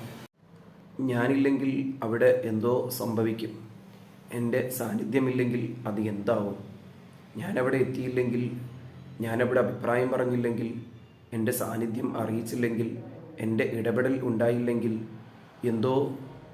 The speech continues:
ഒരു കുറവ് ഉണ്ടായിരിക്കും, ഞാൻ അഭിപ്രായം പറഞ്ഞില്ലെങ്കിൽ എങ്ങനെ,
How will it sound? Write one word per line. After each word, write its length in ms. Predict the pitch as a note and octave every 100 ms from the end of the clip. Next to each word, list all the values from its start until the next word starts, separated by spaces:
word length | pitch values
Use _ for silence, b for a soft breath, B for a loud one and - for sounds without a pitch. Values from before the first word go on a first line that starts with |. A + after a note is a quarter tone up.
| - - -
ഒരു 120 | C3+ C3
കുറവ് 320 | B2 B2 C3 A#2
ഉണ്ടായിരിക്കും, 600 | A#2+ A#2+ B2+ B2 - - - - - - -
ഞാൻ 140 | A#2+ C3
അഭിപ്രായം 460 | A#2+ - B2+ C3+
പറഞ്ഞില്ലെങ്കിൽ 540 | C3+ B2+ B2 A#2+ A#2+ B2+ A#2+
എങ്ങനെ, 300 | G#2+ A#2